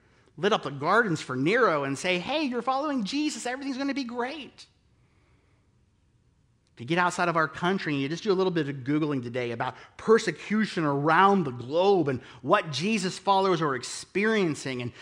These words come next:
the people that are becoming martyrs, you understand that it's just a, a lie that it's gonna be a trouble-free life as you follow Jesus. Let's continue on. Next verse in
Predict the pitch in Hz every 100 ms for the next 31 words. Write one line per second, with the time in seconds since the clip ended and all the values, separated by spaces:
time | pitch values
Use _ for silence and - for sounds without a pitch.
0 | - - 131 196 220 185 165 143 139 180
1 | 175 139 135 143 185 226 160 - - -
2 | _ _ _ _ _ _ _ _ - 160
3 | 208 - 214 226 180 170 202 190 - 170
4 | 175 185 214 233 190 165 156 190 180 170
5 | 156 - 208 196 180 180 147 160 208 175
6 | 147 139 - 175 165 151 139 131 - -
7 | _ 120 135 160 127 - - - - -
8 | _ _ _ _ _ _ _ _ _ _
9 | _ - - 175 - 151 127 123 143 -
10 | 127 127 - 131 120